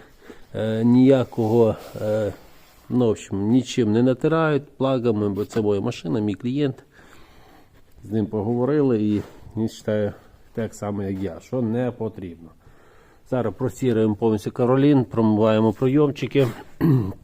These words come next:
бо вони вже тут трошки забруднилися. Гарно пробиваємо сідуху, робимо дезінфекцію потолочка,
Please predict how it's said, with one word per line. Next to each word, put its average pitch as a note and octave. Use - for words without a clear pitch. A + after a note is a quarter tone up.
бо A2
вони G2+
вже F#2
тут F#2+
трошки -
забруднилися. F#2+
Гарно G#2
пробиваємо G#2+
сідуху, C#3
робимо G#2+
дезінфекцію A#2
потолочка, D3